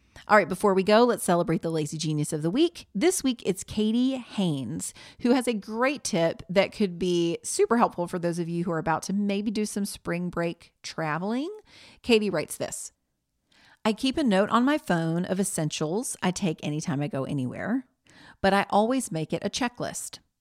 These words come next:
I check things off as I pack them, but then I use that list when I'm packing to come home and uncheck each item, so I make sure I don't leave anything behind.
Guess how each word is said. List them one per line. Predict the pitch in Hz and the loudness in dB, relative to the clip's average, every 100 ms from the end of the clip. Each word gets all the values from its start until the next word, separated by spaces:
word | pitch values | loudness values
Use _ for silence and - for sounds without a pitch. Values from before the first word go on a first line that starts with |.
| _ _ - | _ _ 0
I | 190 | 2
check | - 180 - | 2 0 0
things | 262 269 | -2 -2
off | - 165 180 | 2 2 2
as | 220 | 0
I | 269 | -2
pack | - 190 - | 0 -4 -2
them, | 151 135 240 - _ _ _ _ _ | -4 0 -2 -2 _ _ _ _ _
but | - 202 | 0 0
then | 254 254 | 2 0
I | |
use | 220 185 233 285 254 | -2 0 0 0 0
that | 180 151 | -2 -2
list | 170 160 165 - | -4 -2 -4 -6
when | 170 160 | -4 -4
I'm | 156 | -4
packing | 160 - 208 226 185 | -8 -4 -4 -4 -4
to | 175 | -4
come | - 160 | -6 -8
home | 185 - - 359 196 165 214 277 _ _ - - | -8 -10 -8 -2 -2 -2 -2 -4 _ _ -20 -4
and | 190 - _ - | -4 -4 _ 2
uncheck | 294 330 320 - 160 147 | 4 4 0 0 -2 -2
each | - 156 - | -6 -6 -6
item, | - 139 135 160 269 - _ _ - - | -6 -6 -4 -2 -2 -4 _ _ -20 -8
so | - 208 | 4 4
I | 196 | 6
make | 202 208 | 2 0
sure | 214 - | 0 0
I | 170 | 0
don't | 170 165 | 0 -2
leave | 170 165 - | -2 -4 -4
anything | 151 151 170 156 | -4 -2 -2 -2
behind. | 160 - 139 113 - 214 | -2 -2 -4 -6 -10 -16